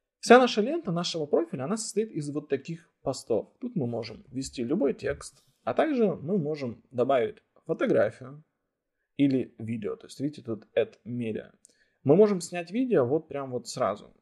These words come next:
Давайте можем даже нажать, и он прям в браузере нас начнет, э, предлагать нам записать.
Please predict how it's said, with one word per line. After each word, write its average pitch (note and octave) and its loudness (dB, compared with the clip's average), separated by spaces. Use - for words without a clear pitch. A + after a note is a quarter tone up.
Давайте A2+ -8
можем - -20
даже - -20
нажать, D3 -4
и B2 -10
он B2+ -6
прям B2 -4
в A2+ -10
браузере C3 2
нас A2+ -12
начнет, B2 -10
э, A#2 -12
предлагать B2 -2
нам A2 -16
записать. A#2+ -10